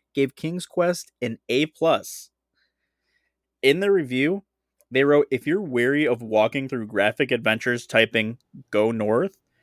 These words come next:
this revolutionary breakthrough should be at the top of your software shopping list." It's the first fully animated adventure you control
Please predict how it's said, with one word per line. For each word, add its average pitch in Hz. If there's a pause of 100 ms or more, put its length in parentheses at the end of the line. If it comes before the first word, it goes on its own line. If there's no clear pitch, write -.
(240)
this 139
revolutionary 143
breakthrough 110
should 120
be 117
at 113
the 110
top -
of 110
your 101
software 131
shopping 113
list." - (1500)
It's 143
the 117
first - (260)
fully 156
animated 135
adventure 117
you 110
control 95